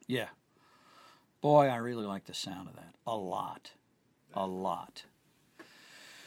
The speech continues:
Um, yeah, so i-, I'd like you to end this way. Uh, imagine that you're talking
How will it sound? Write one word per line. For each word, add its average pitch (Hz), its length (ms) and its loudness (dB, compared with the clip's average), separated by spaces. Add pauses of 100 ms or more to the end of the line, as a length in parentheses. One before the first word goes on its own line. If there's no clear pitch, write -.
(880)
Um, 135 460 8 (1700)
yeah, 185 360 6
so - 420 4
i-, 370 120 -10 (1400)
I'd 170 160 4
like 196 180 8
you 196 60 2
to 170 100 -2
end 175 220 2
this 156 220 2
way. 107 400 0
Uh, 131 340 -2
imagine 156 600 2
that 135 200 -2
you're 151 280 -4
talking 120 560 0